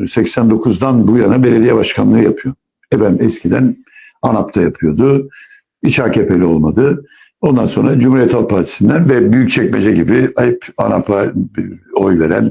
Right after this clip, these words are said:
bir, e, ilçede, e, çok uzun yıllardır belediye başkanlığı yapıyor. Şu açıdan <clears throat> önemsiyorum.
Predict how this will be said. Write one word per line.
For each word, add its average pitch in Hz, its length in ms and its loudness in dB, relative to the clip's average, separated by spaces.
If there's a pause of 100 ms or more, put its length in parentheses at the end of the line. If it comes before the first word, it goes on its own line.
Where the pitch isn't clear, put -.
bir, 90 140 2
e, - 300 -10 (960)
ilçede, 98 520 0 (840)
e, 113 160 2
çok 131 200 0
uzun 113 180 2
yıllardır 107 440 2
belediye 113 340 2
başkanlığı 87 420 0
yapıyor. 165 200 0
Şu - 240 0
açıdan 117 580 0
<clears throat> 151 220 -2
önemsiyorum. 117 640 0